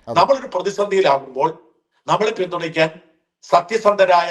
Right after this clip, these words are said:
Speaker 2: സാധാരണ മനുഷ്യരും സാധാരണ ഉദ്യോഗസ്ഥരും മാത്രമേ ഉണ്ടാവൂ. നമ്മുടെ കുടുംബം ഉണ്ടാവും, സാധാരണ മനുഷ്യരുണ്ടാവും, നീതിബോധമുള്ള എല്ലാവരും ഉണ്ടാവും. പക്ഷെ ഇവർക്കൊന്നും ശബ്ദമില്ല, സാധാരണക്കാരന് ശബ്ദമില്ല. ഇവിടെ രാഷ്ട്രീയക്കാരടക്കം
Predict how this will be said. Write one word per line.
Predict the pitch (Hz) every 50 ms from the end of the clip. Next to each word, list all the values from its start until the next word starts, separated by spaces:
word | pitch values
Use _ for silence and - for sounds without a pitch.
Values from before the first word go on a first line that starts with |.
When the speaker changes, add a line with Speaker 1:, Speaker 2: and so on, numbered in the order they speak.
| 175 170 165
Speaker 2:
സാധാരണ | 165 156 170 180 156 175 196 202 208 214 202 -
മനുഷ്യരും | 156 123 - - 127 139 160 160 175 - _ _ _ _ _ -
സാധാരണ | - - 180 202 208 196 214 226 226 226 220 175
ഉദ്യോഗസ്ഥരും | 156 165 165 165 160 160 160 - 156 180 190 185 _ _ _ _ _ _ _ _ _ _ _ _ 151 156
മാത്രമേ | 165 175 - 196 185 180 175 165
ഉണ്ടാവൂ. | 147 - - - - - _ _ _ _ _ _ _ _ _ _ _ _ _ _ _ 123
നമ്മുടെ | 139 165 208 214 196
കുടുംബം | 196 214 214 247 220 -
ഉണ്ടാവും, | - 165 165 180 214 - - _ _ _ _ _ -
സാധാരണ | 165 170 190 196 214 214 214 196
മനുഷ്യരുണ്ടാവും, | 185 180 - 202 196 180 165 165 160 165 - - - _ _ _ _ 180
നീതിബോധമുള്ള | 214 285 294 311 277 269 262 262 240 208 196 185
എല്ലാവരും | 190 185 170 165 156 -
ഉണ്ടാവും. | - - - - _ _ _ _ _ _ _ _ _ _
പക്ഷെ | - - 220 208
ഇവർക്കൊന്നും | 247 269 262 214 220 214 196 - - 190
ശബ്ദമില്ല, | 175 170 160 - 190 185 170 - - - - - _ _ _ -
സാധാരണക്കാരന് | - 165 196 202 202 196 196 196 196 196 190 185 170 170
ശബ്ദമില്ല. | 160 160 180 185 180 165 120 95 - _ _ _ _ _ _ _ _ _ _ _ _ - 220 254
ഇവിടെ | 294 294 359 359 349 - - 143 143 143 - _ _ _ - 185 208
രാഷ്ട്രീയക്കാരടക്കം | 220 254 269 262 - - 330 330 311 285 254 - - 247 - - 139 - - - - 139